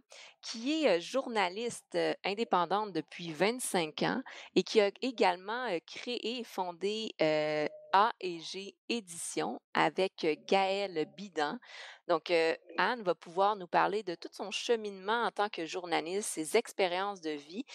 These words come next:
mais aussi ce qui l'a amenée à fonder A et G Éditions dans la publication et l'édition de jeux de société. Donc, heu, bonjour Anne.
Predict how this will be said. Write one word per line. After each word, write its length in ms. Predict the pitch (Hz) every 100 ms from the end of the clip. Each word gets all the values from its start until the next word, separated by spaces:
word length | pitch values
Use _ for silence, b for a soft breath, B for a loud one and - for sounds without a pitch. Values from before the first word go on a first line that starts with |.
| B B
mais 200 | 196 226
aussi 240 | 214 - 440
ce 100 | -
qui 120 | 196
l'a 160 | 185
amenée 380 | 170 175 208 302 -
à 240 | 220 262 254
fonder 520 | - 190 175 202 233
A 180 | 214 233
et 140 | 202 170
G 260 | 160 208 -
Éditions 680 | 214 175 - - - 170 196 B B B
dans 220 | - 208 220
la 160 | 180
publication 600 | - 185 - 170 - 214
et 60 | 190
l'édition 500 | 160 - - 202 214
de 200 | 165 151
jeux 200 | 156 220
de 60 |
société. 680 | - 185 - - 143 - - _ _ B B -
Donc, 200 | 165 -
heu, 80 | 175
bonjour 460 | 175 190 220 269 165
Anne. 540 | 131 175 294 202 165